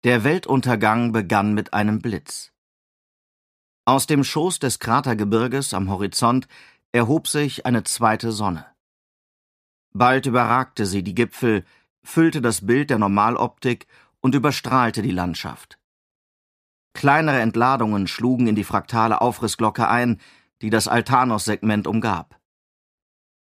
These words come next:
Malia Mayun schirmte den Blick ab, obwohl das Außenbeobachtungsholo nur einen Bruchteil der Helligkeit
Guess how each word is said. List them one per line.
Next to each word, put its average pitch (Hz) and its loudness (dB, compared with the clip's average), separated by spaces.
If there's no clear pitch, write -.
Malia 113 2
Mayun 113 2
schirmte 117 -2
den 101 -2
Blick 104 -4
ab, - 0
obwohl 127 2
das 139 -2
Außenbeobachtungsholo 120 0
nur 113 2
einen 110 0
Bruchteil 107 -2
der 92 -2
Helligkeit 107 -2